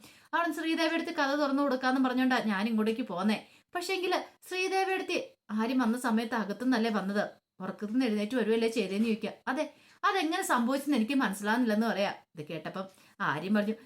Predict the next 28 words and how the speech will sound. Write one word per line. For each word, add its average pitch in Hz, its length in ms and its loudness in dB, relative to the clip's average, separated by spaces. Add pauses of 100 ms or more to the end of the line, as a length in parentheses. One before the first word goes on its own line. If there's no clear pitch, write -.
(120)
"ചിലപ്പോ 170 300 -2
ദേവി 196 300 0
അടുത്ത് 208 200 0
ചിലപ്പോ 269 360 0
ഉറക്കം 240 280 0
വന്നപ്പോ 269 520 0
പോയി 381 160 2
കിടന്നതായിരിക്കും" 247 640 0
എന്ന് 262 100 2
പറയണം. 214 320 2 (440)
എന്നാലും 392 400 0
അത് 269 80 0
അങ്ങനെ 302 320 0
വരാൻ 269 280 0
വഴിയില്ലല്ലോ. 208 500 0 (260)
എവിടെയോ 381 440 0
എന്തോ 233 280 0
ഒരു 247 160 2
സ്പെല്ലിംഗ് 226 460 -2
മിസ്റ്റേക്ക് 262 400 -2
ഉള്ള 208 140 0
പോലെ, 226 200 2 (1500)
ആ, 269 60 -4 (540)
മിത്രയ്ക്ക് 320 460 -2
തോന്നുവാണ്. 208 380 2 (200)
മിത്ര 320 240 -2
ഇങ്ങനെ 247 240 0
ആലോചിച്ചു, 196 500 -2